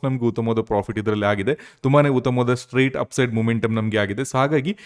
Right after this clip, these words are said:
if in case ವೇಟ್ ಮಾಡಿದ್ರೆ ನನಗೆ ಇದರಲ್ಲಿ one is to three, ಆ, one is to four ಕೂಡ ಸಿಗ್ಬೋದು. But ಇಷ್ಟು ಮೊಮೆಂಟಮ್ ಆದ್ಮೇಲೆ ಪ್ರೈಸ್ if in case ರಿವರ್ಸಲ್ ಆದ್ರೆ ತುಂಬಾ ಟೈಮ್ ತಗೊಳುತ್ತೆ ಮತ್ತೆ ಮೇಲ್ಗಡೆ ಹೋಗ್ಲಿಕ್ಕೆ. So ಹಾಗಾಗಿ ಇಲ್ಲಿ ಏನ್ ಪ್ರಾಫಿಟ್ ಸಿಗುತ್ತಲ್ಲ, ಅದನ್ನ ನಾವು ಫಸ್ಟ್ ಗೆ ಎಕ್ಸಿಟ್ ಆಗ್ಬೇಕು. ಆ ನಂತರ ಬೇಕಿದ್ರೆ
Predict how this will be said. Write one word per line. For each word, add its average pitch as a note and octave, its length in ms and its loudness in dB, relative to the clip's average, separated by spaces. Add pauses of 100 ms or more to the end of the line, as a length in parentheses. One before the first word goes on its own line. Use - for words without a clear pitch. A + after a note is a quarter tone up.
(160)
if D3+ 100 4
in F#3+ 140 4
case G3 240 4
ವೇಟ್ F3 220 4
ಮಾಡಿದ್ರೆ E3+ 300 2
ನನಗೆ D3 240 0
ಇದರಲ್ಲಿ D3 220 2
one C3 160 2
is C3 180 -8
to A#2+ 80 -4
three, B2+ 340 -2
ಆ, A2+ 140 4
one A#2 120 2
is B2 100 0
to - 100 -4
four C3+ 260 2
ಕೂಡ C#3+ 160 0
ಸಿಗ್ಬೋದು. A2 460 0 (240)
But D#3+ 160 4
ಇಷ್ಟು - 360 -2
ಮೊಮೆಂಟಮ್ E3+ 500 4
ಆದ್ಮೇಲೆ A#2 360 2
ಪ್ರೈಸ್ D#3+ 340 2
if D#3 60 -2
in D#3 160 0
case D3 200 2
ರಿವರ್ಸಲ್ A#2+ 340 2
ಆದ್ರೆ C3 200 2
ತುಂಬಾ F3 280 4
ಟೈಮ್ E3 340 4
ತಗೊಳುತ್ತೆ C3+ 400 2
ಮತ್ತೆ B2 240 0
ಮೇಲ್ಗಡೆ A2+ 340 2
ಹೋಗ್ಲಿಕ್ಕೆ. F#2+ 360 -2
So - 140 -8
ಹಾಗಾಗಿ D3 420 0 (260)
ಇಲ್ಲಿ G3 220 4
ಏನ್ G3+ 140 4
ಪ್ರಾಫಿಟ್ D#3 340 4
ಸಿಗುತ್ತಲ್ಲ, C#3+ 360 0
ಅದನ್ನ C#3+ 280 0
ನಾವು C3+ 140 0
ಫಸ್ಟ್ B2 240 -6
ಗೆ C#3 60 -4
ಎಕ್ಸಿಟ್ C3+ 340 -2
ಆಗ್ಬೇಕು. B2 380 0
ಆ D#3 180 0
ನಂತರ G3+ 260 0
ಬೇಕಿದ್ರೆ D#3 680 -2